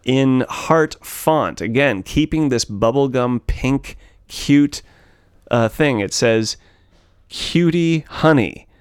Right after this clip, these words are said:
uh, and with some original, uh, writing, uh, right there, uh, in its original language. Oh, and then check out, it says Bandai on the top corner, which for those of you who remember, if you got any Power Rangers toys or merchandise, memorabilia, usually Bandai was behind it.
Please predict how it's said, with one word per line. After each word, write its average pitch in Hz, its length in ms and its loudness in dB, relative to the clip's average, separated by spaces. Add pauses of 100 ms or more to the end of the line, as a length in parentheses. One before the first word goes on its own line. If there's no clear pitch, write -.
(440)
uh, 110 160 0
and 107 140 0
with 113 100 0
some 113 480 -2
original, 113 800 0
uh, 95 260 -4
writing, 95 720 -4
uh, 87 380 -4
right 87 320 -8
there, 82 400 -8 (100)
uh, 85 320 -8 (240)
in 104 140 -8
its 87 140 -12
original 95 340 -6
language. 90 400 -8
Oh, 180 180 6
and 156 120 2
then 185 140 0
check 196 240 -4
out, 185 300 -2
it 127 140 -4
says 143 180 0
Bandai 127 800 0
on 110 180 -4
the 98 180 0
top 95 320 -2
corner, 107 320 -2
which 104 340 -6 (360)
for 113 140 -10
those 107 200 -2
of 98 120 -8
you 98 120 -4
who 98 80 -6
remember, 107 560 0
if 95 120 -10
you 101 60 -6
got 98 200 -4
any 98 220 -4
Power 120 380 -4
Rangers 98 440 -6
toys 92 380 -4
or 90 100 -8
merchandise, 90 720 -8
memorabilia, 87 920 -8
usually 87 360 -8
Bandai 90 460 -10
was 85 140 -10
behind 113 360 -2
it. 92 140 -8